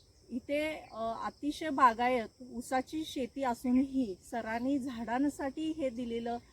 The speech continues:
अ, शेतीचं क्षेत्र हे वाखाणण्याजोगं आहे आणि खूप, तीन वर्षात खूप चांगली वनसंपदा इथं वाढलेली आहे आणि वेगवेगळ्या ठिकाणाहून दुर्मिळ अशी झाडं इथं आणलेली आहेत.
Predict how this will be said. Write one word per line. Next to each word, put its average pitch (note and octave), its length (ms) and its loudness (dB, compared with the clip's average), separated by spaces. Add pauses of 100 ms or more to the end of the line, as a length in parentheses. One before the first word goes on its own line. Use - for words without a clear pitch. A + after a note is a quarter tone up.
(240)
अ, G#3 240 -4
शेतीचं A3+ 460 -10
क्षेत्र G#3+ 440 -8 (360)
हे A3 80 -12
वाखाणण्याजोगं A3 760 -4
आहे G3 160 -2
आणि A3+ 200 -10 (160)
खूप, E4 260 0 (340)
तीन D4 200 2
वर्षात C#4+ 420 -2 (200)
खूप D4 160 -4 (100)
चांगली C4 320 0
वनसंपदा A#3+ 640 -6
इथं G#3+ 220 -12
वाढलेली E3+ 420 -4
आहे - 100 -12 (420)
आणि B3+ 440 -2 (320)
वेगवेगळ्या D4 420 4
ठिकाणाहून C#4 680 2
दुर्मिळ B3+ 500 2
अशी C4+ 260 -2
झाडं A#3 300 -4
इथं A3+ 220 -8
आणलेली F3+ 380 -6
आहेत. D#3 120 -10